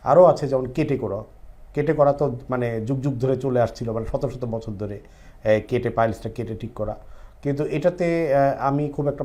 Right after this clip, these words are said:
পছন্দ করি না, কারণ যখনই একটা জায়গায় কাটা পড়ে সেটা যদি অল্প কাটা হয় তেমন সমস্যা নেই, কিন্তু যখন অনেক বেশি কাটা পড়ে যায় তখন নাকি মলদ্বারের যে নরমাল যে, আহ, স্ট্রাকচার এটা বিঘ্নিত হয়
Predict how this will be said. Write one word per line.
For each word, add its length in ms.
পছন্দ 280
করি 200
না, 100
কারণ 280
যখনই 240
একটা 160
জায়গায় 260
কাটা 220
পড়ে 280
সেটা 220
যদি 160
অল্প 260
কাটা 220
হয় 120
তেমন 200
সমস্যা 360
নেই, 120
কিন্তু 180
যখন 240
অনেক 240
বেশি 180
কাটা 200
পড়ে 240
যায় 160
তখন 240
নাকি 220
মলদ্বারের 440
যে 80
নরমাল 380
যে, 240
আহ, 560
স্ট্রাকচার 440
এটা 160
বিঘ্নিত 420
হয় 200